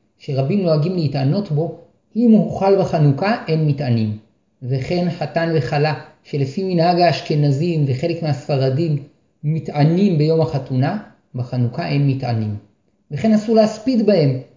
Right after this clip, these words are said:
בין הספד שבש-, שבשעת הלוויה, ובין הספד שאומרים באזכרה במלאת שבעה או שלושים.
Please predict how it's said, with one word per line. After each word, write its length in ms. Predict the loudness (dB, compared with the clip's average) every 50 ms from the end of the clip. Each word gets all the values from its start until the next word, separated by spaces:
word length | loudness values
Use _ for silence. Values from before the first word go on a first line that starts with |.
| _ -6
בין 200 | -4 -4 -4 -4
הספד 360 | -8 -6 -2 0 2 2 2
שבש-, 420 | 0 -2 -2 -2 -2 -4 -6 -12 -14 -14 -10 -10
שבשעת 580 | -8 -4 -2 0 0 0 -2 -2 -2 -2 -2 0
הלוויה, 460 | 0 0 2 2 2 2 2 0 0 -4 -8 -12 -20 _ _ _ _ _ _ -4
ובין 240 | -2 0 2 2 2
הספד 400 | 2 2 0 -2 0 2 2 2 2
שאומרים 460 | 0 -2 0 0 0 2 2 4 4
באזכרה 540 | 4 2 2 0 -2 -2 -2 0 0 0 0
במלאת 380 | 0 0 0 0 0 -2 -2
שבעה 320 | -4 -4 -4 -4 -4 -2 -2
או 120 | -2 -2
שלושים. 420 | -2 -4 -4 -6 -6 -6 -6 -8